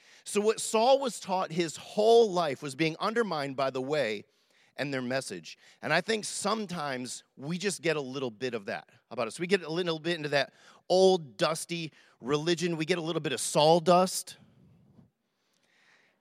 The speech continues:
You're gonna get that on the way home, and then you're gonna laugh. You're like, "Oh, Saul dust. That guy's funny." Okay. Maybe, just maybe, sometimes we've got a little bit of Saul in us.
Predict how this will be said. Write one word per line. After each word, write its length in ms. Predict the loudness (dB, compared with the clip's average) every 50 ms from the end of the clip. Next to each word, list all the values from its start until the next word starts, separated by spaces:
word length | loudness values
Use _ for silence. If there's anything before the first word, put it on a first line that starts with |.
| _ _ _
You're 160 | 2 4 6
gonna 180 | 8 8 6 8
get 200 | 8 6 6 8
that 120 | 6 6
on 100 | 8 6
the 80 | 6 4
way 180 | 4 6 4 4
home, 260 | 4 4 2 2 2
and 80 | 0
then 80 | 0 -2
you're 120 | -2 -2
gonna 160 | -2 -2 0 0
laugh. 400 | 2 2 0 0 0 -4 -6 -8
You're 160 | -8 -6 -4 -4
like, 160 | -4 -4 -2
"Oh, 240 | 0 2 2 2 0
Saul 360 | -2 0 2 2 4 4 2
dust. 360 | 2 0 -2 -2 -4 -6 -6
That 140 | -6 -6 -4
guy's 220 | -4 -4 -4 -6 -6
funny." 320 | -6 -6 -6 -6 -8 -2 2
Okay. 340 | 2 2 2 0 -2 -4 -4 -8 -16 -20 -20 -20 -20 -20 -20 -20 -20 -20 _ _ _ _ _ _ _ _ _ _ _ _ _ _ _ -20 _ _ _ _ _ _ _ _ _ _ _ _ 2
Maybe, 420 | 6 6 6 6 6 2 0 0
just 260 | 2 0 0 0 0
maybe, 540 | -2 2 8 8 8 8 8 4 2 0 -2
sometimes 460 | -2 -2 -2 -2 2 2 2 2 2
we've 120 | 2 0 2
got 140 | 2 2
a 60 | 2 2
little 200 | 2 2 0 0
bit 120 | 0 -4
of 60 | -4
Saul 460 | -6 -4 0 2 4 4 4 2 0
in 140 | -2 -6 -8
us. 420 | -8 -10 -10 -14 -14 -14 -14 -16